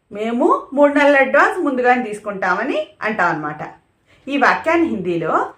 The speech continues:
హమ్ "तीन महीने का एडवांस पहले ही लेते हैं। हम तीन महीने के एडवांस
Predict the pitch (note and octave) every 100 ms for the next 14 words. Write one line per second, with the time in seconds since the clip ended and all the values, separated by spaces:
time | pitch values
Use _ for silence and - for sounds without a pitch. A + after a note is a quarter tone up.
0 | _ _ _ _ _ _ _ _ - G#3
1 | B3+ C4+ D#4 - _ _ E4+ F#4+ F#4 C#4
2 | B3+ E4+ G4 G4 F#4+ A#3 G3 F#3+ G3+ A3+
3 | E4 - _ _ _ - B3+ C#4 D#4+ E4+
4 | F4+ F#4 A3+ - F#3 F#3 F3+ G#3+ G#3+ F3
5 | - _ _ _ _ _ _ _ - G#3
6 | A#3 F#3+ G3 B3+ _ _ _ D#4 D#4+ D4+
7 | C4 C#4+ - A#3 A3+ A3 B3 D#4 E4+ E4
8 | F4 F4 E3 D#3+ D#3+ D3+ F3 C#4+